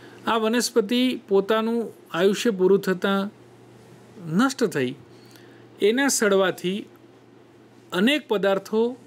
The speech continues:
આ ચૂરામાં ઉમેરાયા, જે સેન્દ્રિય પદાર્થો છે.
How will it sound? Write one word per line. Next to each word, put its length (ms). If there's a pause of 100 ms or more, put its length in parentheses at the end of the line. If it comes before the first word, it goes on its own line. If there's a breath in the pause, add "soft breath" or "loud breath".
(500)
આ 180
ચૂરામાં 580
ઉમેરાયા, 600 (480 loud breath)
જે 160
સેન્દ્રિય 480
પદાર્થો 500
છે. 220